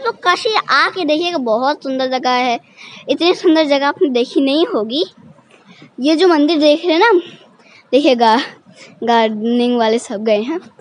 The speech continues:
हाँ, तो मैं बता रही थी, ये जो मंदिर है ना, यहाँ पे सब सुबह सुबह आते हैं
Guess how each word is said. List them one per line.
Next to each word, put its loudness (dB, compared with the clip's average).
हाँ, 2
तो -2
मैं 2
बता 0
रही -2
थी, -6
ये 4
जो 4
मंदिर 2
है 2
ना, 4
यहाँ 4
पे 0
सब 0
सुबह 2
सुबह 2
आते 0
हैं 0